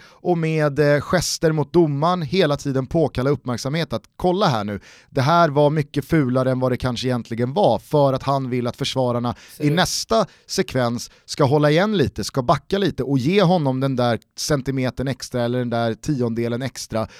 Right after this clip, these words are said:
Speaker 1: så att han kan få utrymmet att slå ut dem. Alltså,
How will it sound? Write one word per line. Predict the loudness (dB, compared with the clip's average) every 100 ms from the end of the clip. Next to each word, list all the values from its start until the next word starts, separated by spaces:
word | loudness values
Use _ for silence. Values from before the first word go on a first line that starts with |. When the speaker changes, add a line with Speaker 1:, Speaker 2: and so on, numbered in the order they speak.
| -12
Speaker 1:
så | -4
att | -2
han | -2 -2
kan | -4 -2
få | 0
utrymmet | -2 -2 -2 0 -2 -6 -12 _
att | -4 -4 -4
slå | -2 2
ut | 2 0 -6
dem. | -10 -10 -10
Alltså, | -4 0 0